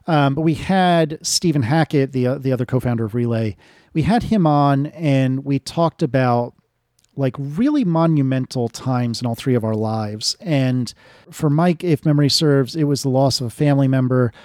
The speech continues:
Uh, for Stephen, it was when his son was diagnosed with cancer. And for me, it was finally having our son, because we had incredible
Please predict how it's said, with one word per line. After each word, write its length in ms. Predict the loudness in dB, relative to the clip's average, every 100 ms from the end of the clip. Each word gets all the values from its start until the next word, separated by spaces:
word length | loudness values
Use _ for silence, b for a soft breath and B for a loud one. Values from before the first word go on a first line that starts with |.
| B -2
Uh, 160 | 0
for 160 | 2 -2
Stephen, 460 | -2 0 2 2 0
it 100 | 0
was 160 | -2
when 80 | 0
his 140 | 0
son 380 | -2 -4 0 2
was 120 | 2
diagnosed 380 | 0 0 -2 -4
with 100 | -8
cancer. 600 | -2 0 0 0 0 -2 b b b
And 160 | -4 -2
for 140 | 0
me, 560 | 2 2 2 2 0 -2
it 160 | -4 -2
was 460 | 0 0 0 -4
finally 640 | -2 0 2 2 2 0
having 360 | 0 0 0 -2
our 100 | -2
son, 380 | -2 0 0 0
because 220 | -4 -4
we 80 | -4
had 100 | -4
incredible 640 | -6 0 4 4 2 -6